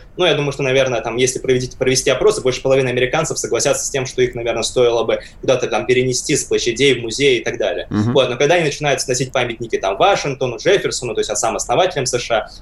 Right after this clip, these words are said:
Speaker 1: даже Линкольну, там, вот, в Бостоне пытались снести памятник, а, и в Вашингтоне, кстати говоря, да, то здесь уже даже многие вот демократы,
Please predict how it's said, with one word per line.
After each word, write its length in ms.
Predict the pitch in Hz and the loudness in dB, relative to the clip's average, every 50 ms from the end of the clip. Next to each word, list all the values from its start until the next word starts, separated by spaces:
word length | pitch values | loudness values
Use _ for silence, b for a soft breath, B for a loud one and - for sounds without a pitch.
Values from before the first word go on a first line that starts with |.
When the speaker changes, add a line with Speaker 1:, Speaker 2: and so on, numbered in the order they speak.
| - - | -6 -2
Speaker 1:
даже 220 | 139 139 135 120 | 0 0 2 4
Линкольну, 480 | 117 208 226 220 - 190 170 156 151 139 | 2 2 2 2 0 0 0 2 0 -2
там, 160 | 139 127 120 | -2 -2 0
вот, 200 | 120 113 - - - | -2 -2 -2 -2 -2
в 220 | 117 113 113 113 | 0 0 -2 0
Бостоне 400 | 123 131 123 123 - 117 113 110 | 0 0 0 0 -2 -6 -8 -6
пытались 380 | - 113 110 117 110 107 107 - | -6 -4 -2 0 0 0 -2 -2
снести 260 | - 107 - - 123 | -6 -8 -6 -6 -4
памятник, 500 | 117 117 113 110 107 107 - 104 95 - B B B B B | -2 -2 -4 -4 -4 -6 -8 -8 -10 -10 B B B B B
а, 160 | 120 113 110 | 2 2 4
и 80 | 113 117 | 4 4
в 40 | |
Вашингтоне, 360 | 123 127 135 123 120 120 107 104 | 2 2 0 0 0 0 0 0
кстати 220 | 104 101 - 104 | -2 -2 -4 -2
говоря, 340 | - 107 98 95 95 95 - | 0 0 0 2 0 0 0
да, 160 | - 156 B B B B B | 0 -2 B B B B B
то 60 | 127 123 | 2 4
здесь 180 | 147 214 - 175 | 4 4 4 2
уже 80 | 147 | 0
даже 200 | 143 151 143 151 | 0 2 2 0
многие 320 | 139 147 151 143 131 131 123 | 0 0 0 2 2 2 0
вот 100 | 113 107 | 0 0
демократы, 680 | - 117 117 117 - - 170 214 226 - 135 113 101 - | -2 -2 -2 -2 0 2 2 2 4 4 2 2 2 0